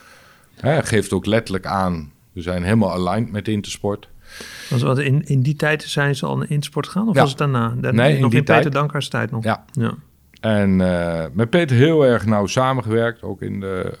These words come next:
Speaker 1: eh, overname van Telstar destijds.
Speaker 2: Ja, ja.
Speaker 1: En dan komt er een nieuwe generatie en die heeft ook weer nieuwe ideeën.
Speaker 2: Ja.
Speaker 1: En dat mag
Speaker 2: Ja.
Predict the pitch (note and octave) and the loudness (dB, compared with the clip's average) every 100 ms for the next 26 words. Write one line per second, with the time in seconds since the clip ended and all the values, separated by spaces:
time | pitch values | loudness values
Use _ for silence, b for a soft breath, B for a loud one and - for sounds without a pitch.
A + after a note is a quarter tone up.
0 | F#2+ G2 G2 - G#2+ A2 F2+ F#2+ F#2 F2+ | -8 -8 -8 -6 0 0 2 2 2 2
1 | E2+ F2 - B2 C3+ - A#2 G#2+ G#2 B2 | 0 -2 2 2 2 0 0 0 0 0
2 | A#2+ B2+ - C#3 C#3+ D#3+ b b b _ | 0 0 -4 -6 -6 -8 b b b _
3 | - C3+ F#3 F#3+ F3 A#2+ A#2+ A#2 E3 D#3+ | -6 2 2 4 2 4 4 6 6 4
4 | A2+ A2 G#2 F#2 F2+ D#2+ - F#2 D#2+ - | 4 2 2 2 2 0 -2 -6 -6 0
5 | G#3+ F#3 A#2+ - F#2 F#2 F2+ A2+ G2 E2+ | 4 6 4 2 -2 2 4 4 4 0
6 | F2 F#2 C3+ D3+ D3+ B2 B2+ G#2+ G#2 F2 | -2 0 0 0 0 0 -2 -2 -2 -2
7 | C#2 _ G#2+ A2+ F3 - - - - - | -6 _ 0 0 2 0 0 -10 -16 -6
8 | B2 | -2